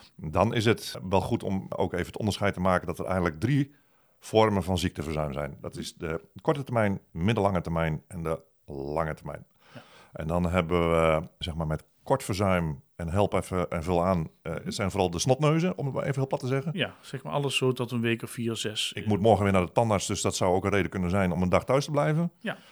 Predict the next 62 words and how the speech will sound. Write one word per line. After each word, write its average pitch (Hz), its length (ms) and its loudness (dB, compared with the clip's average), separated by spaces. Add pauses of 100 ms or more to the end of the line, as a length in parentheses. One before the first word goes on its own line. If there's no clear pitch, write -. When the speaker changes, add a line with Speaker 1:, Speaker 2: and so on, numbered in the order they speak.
(140)
Speaker 1:
Want, 90 220 -4
eh, 92 100 0
<laughs> 92 80 0
het - 360 -4
is - 100 -6
geen 98 140 2
Speaker 2:
Ja, 90 60 2
Speaker 1:
hobby, 139 240 6
om 135 120 -2
het 127 100 2
maar 123 80 0
Speaker 2:
eh, 117 60 -2
Speaker 1:
even 123 120 -4
zo 117 140 -2
te 117 100 -12
zeggen. 110 180 -4
Speaker 2:
inderdaad, 110 280 -12
verkoudheden, 131 800 2
griep, 127 380 -4 (140)
eh, 117 260 -2
dat, 117 240 -6
dat 123 200 -6
is 113 120 -10
kort - 220 -6
verzuim. 110 500 -8 (340)
M-, 123 340 -6
misschien 127 340 0
zelfs 123 280 -2
nog 120 160 -4
het 123 140 -14
kneuzen 120 360 -2
van 117 160 0
een, 113 80 -2
van 117 120 -4
een 117 140 -2
enkel 117 320 -4
of 113 140 -10
een 113 120 -10
pols 117 300 -10
of 120 100 -16
zoiets. 107 340 -8
Speaker 1:
Ja. 82 140 -6
Speaker 2:
Iets. - 180 -18 (280)
Speaker 1:
En 101 100 -2
dan 98 100 2
Speaker 2:
Ja, 98 60 4
Speaker 1:
heb 98 100 2
je 92 80 0
Speaker 2:
dat 90 100 2
is 92 120 0
Speaker 1:
het, 90 120 -4
Speaker 2:
een 104 60 -12
Speaker 1:
het 92 100 -6
middellange 135 380 4
termijn 117 380 0
en 101 160 2
dan 98 200 2
is - 160 -6
volgens 90 320 -2
mij, 90 460 2
volgens 87 640 -2
de 85 380 -2